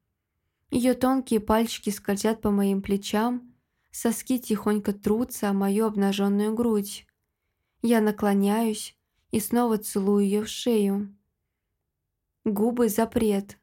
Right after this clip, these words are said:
Это соблазнительно до помутнения, но слишком опасно. Ушко прикусываю. Руки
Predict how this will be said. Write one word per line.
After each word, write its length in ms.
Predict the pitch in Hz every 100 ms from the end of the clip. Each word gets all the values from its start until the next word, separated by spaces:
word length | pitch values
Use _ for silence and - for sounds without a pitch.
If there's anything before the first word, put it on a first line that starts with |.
| _ _ _ _ -
Это 240 | 247 233
соблазнительно 920 | 202 214 208 208 202 220 254 - 208
до 160 | 190 196
помутнения, 1000 | 196 202 214 208 262 254 208 202 196 208 - _ _ _ -
но 140 | 226
слишком 640 | 208 - 233 233 - 202
опасно. 840 | 196 196 226 214 202 196 190 202 - _ _ _ _ _ _ _ _ _
Ушко 680 | 214 226 247 - 220 208 214 _ _ _ _ _ _
прикусываю. 1080 | 214 220 226 214 202 - 196 202 202 202 202 _ _ _ _ _ _ _ _
Руки 760 | - 214 220 247 247 220 214